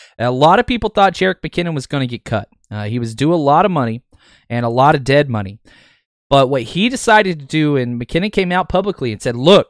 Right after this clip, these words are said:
I will rework my deal. I want to be a part of this team. I wanna prove what I can do."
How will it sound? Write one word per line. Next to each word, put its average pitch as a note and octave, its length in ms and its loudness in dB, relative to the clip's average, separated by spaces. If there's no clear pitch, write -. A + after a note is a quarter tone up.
I F#3+ 240 6
will E3 260 0
rework F#3 640 -2
my D#3 220 -4
deal. C#3 480 -2
I C3 160 2
want C3 460 -2
to F#3 100 -4
be E3+ 160 -2
a E3 60 2
part D#3 200 2
of C#3 60 -4
this A#2+ 160 -8
team. F3 240 -6
I D3+ 60 0
wanna C#3+ 120 0
prove C#3 280 -4
what C3+ 100 2
I B2 80 2
can A2+ 160 -8
do." C3+ 240 -4